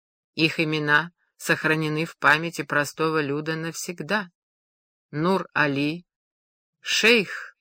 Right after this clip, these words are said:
Джиляль, Баба Зюнун, Даку Саглан, Вели Халифе, Календер Шах, Щу Глюноглу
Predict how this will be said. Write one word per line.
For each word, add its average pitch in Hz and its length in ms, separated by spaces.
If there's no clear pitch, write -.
Джиляль, 147 640
Баба 196 640
Зюнун, 160 760
Даку 185 440
Саглан, 147 800
Вели 196 400
Халифе, 151 720
Календер 208 580
Шах, - 720
Щу 262 600
Глюноглу 160 1000